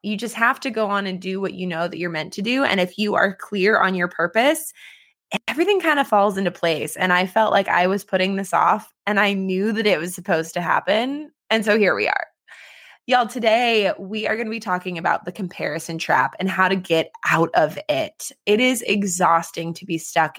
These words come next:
in that loop of just walking around constantly looking at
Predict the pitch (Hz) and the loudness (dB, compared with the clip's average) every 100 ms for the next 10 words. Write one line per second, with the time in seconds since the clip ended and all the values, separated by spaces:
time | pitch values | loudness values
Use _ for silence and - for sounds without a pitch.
0 | - 170 160 156 170 147 - 156 170 302 | -6 -4 -4 -2 2 2 0 0 2 2
1 | 311 - - - - 180 175 175 185 196 | 0 -12 -18 -18 0 4 4 2 -2 -4
2 | - 180 180 - 208 214 180 165 170 - | 2 4 4 2 2 4 6 4 0 -6
3 | - 190 180 180 - - 208 196 180 190 | -4 0 0 -4 -8 -6 -6 -2 -2 -2
4 | 180 - | -6 -8